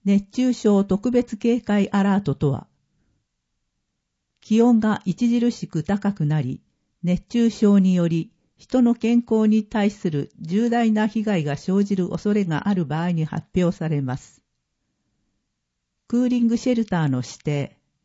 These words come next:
クーリングシェルターは私有施設をはじめ、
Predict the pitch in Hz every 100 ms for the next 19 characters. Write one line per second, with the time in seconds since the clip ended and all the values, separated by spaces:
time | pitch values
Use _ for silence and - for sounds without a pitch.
0 | _ _ _ _ _ _ _ _ _ _
1 | _ _ _ - 226 247 240 226 226 -
2 | 226 202 156 139 135 139 - _ - 202
3 | 233 254 - 240 247 - 143 135 147 -
4 | 156 139